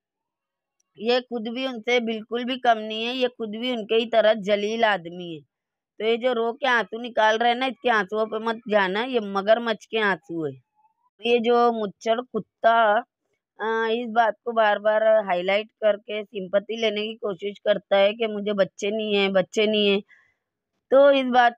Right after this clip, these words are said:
को है ना, सिंपैथी लेने की जरूरत नहीं है। तूने ये बच्चे नहीं होने की वजह तू खुद था, लेकिन तूने अपनी पहली बीवी को इसकी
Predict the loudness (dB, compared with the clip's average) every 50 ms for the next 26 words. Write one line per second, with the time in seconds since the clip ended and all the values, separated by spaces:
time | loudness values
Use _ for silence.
0 | _ -2 -2 -2 0 -2 -2 -2 -2 -2 -2 -4 -8 -6 -4 -4 -4 -4 -4 -2
1 | 0 0 0 0 -2 -4 -4 -4 0 2 2 2 2 2 0 0 -4 -4 -2 0
2 | 0 -2 -2 -2 -4 -2 0 0 2 2 0 0 2 2 0 0 0 0 0 2
3 | 2 2 2 2 2 2 2 2 2 2 2 0 0 -2 -4 -2 -2 -2 -2 -4
4 | -8 _ _ _ _ _ _ _ 0 2 2 4 4 4 2 2 0 -2 -6 -12
5 | -12 _ -6 -6 -6 -6 -2 0 2 2 4 2 2 0 -2 -6 -8 -12 -14 -12
6 | -12 -12 -8 -4 -4 -4 -4 -4 -8 -14 -16 -8 -2 0 0 0 0 -2 -6 -6
7 | -6 -6 -6 -4 -2 0 0 0 0 -4 -10 -14